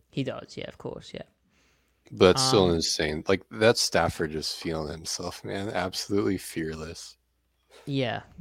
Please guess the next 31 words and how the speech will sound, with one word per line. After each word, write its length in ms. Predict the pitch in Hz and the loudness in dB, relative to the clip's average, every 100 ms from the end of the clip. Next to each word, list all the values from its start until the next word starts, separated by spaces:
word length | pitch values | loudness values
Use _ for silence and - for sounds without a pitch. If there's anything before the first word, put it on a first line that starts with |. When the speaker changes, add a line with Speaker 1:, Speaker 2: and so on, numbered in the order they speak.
| - _ _ _ - | -18 _ _ _ 4
Speaker 2:
But, 400 | 92 90 - - | 6 6 2 0
but 180 | 92 | 0
good, 300 | 87 127 139 | 2 -4 -4
good 220 | - 95 85 | 2 2 2
defense 520 | 82 - 80 80 - | -6 -4 -6 -6 -8
from, 320 | - - 50 | -8 -8 -6
uh, 200 | 50 - - - - _ - | -6 -6 -10 -12 -16 _ -4
Speaker 1:
I 80 | 143 | -2
think 240 | 190 165 | -2 -4
Tariq 320 | 151 151 151 | 0 0 0
could 160 | - 143 | 0 -2
have, 120 | 139 | -2
pu-, 120 | - - _ | -10 -18 _
uh, 180 | - 139 | -2 0
Reek, 320 | 151 151 156 - | 2 2 2 -2
sorry, 320 | 143 135 131 | 0 2 0
could 220 | - 139 | 0 0
have, 180 | 135 - - | -2 -4 -6
uh, 140 | 127 | -4
picked 220 | 120 - | -4 -6
this 180 | 123 - | -6 -6
off. 420 | 127 117 - - _ _ | -4 -4 -8 -20 _ _
Hold 200 | - - | -12 -10
on. 200 | - 147 _ _ _ _ _ _ - - - - - - - - - _ _ - | -10 -14 _ _ _ _ _ _ -20 -20 -20 -20 -20 -20 -20 -20 -20 _ _ -10
Mm, 320 | 165 160 160 | -6 -4 2
Speaker 2:
Pause. 320 | 160 156 - 151 | 2 2 -2 -10
Speaker 1:
ma-, 80 | - - _ | -12 -16 _
maybe 340 | - 139 131 131 | -12 -10 -8 -10
not. 260 | 50 50 - _ - - - - - - - _ _ _ _ _ _ _ | -14 -16 -20 _ -18 -14 -12 -14 -16 -20 -20 _ _ _ _ _ _ _
But, 320 | 139 131 - _ _ _ _ _ _ _ _ _ _ _ _ _ _ _ _ - | -4 -4 -6 _ _ _ _ _ _ _ _ _ _ _ _ _ _ _ _ -14
yeah. 200 | 58 | -12